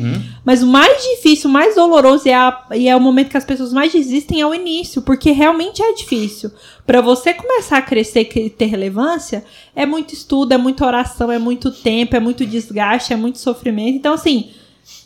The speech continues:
Speaker 2: vai, vai ser difícil, ninguém vai saber quem você é lá, não sei o que, não sei o que. Até hoje tem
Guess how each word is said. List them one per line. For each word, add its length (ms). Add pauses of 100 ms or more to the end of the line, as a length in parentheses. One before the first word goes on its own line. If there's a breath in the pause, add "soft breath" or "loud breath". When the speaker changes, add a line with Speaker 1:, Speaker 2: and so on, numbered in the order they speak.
(100)
Speaker 2:
vai, 500 (200)
vai 240
ser 160
difícil, 480
ninguém 260
vai 140
saber 280
quem 160
você 300
é 180
lá, 320
não 140
sei 160
o 40
que, 140
não 100
sei 160
o 40
que. 100
Até 260
hoje 240
tem 380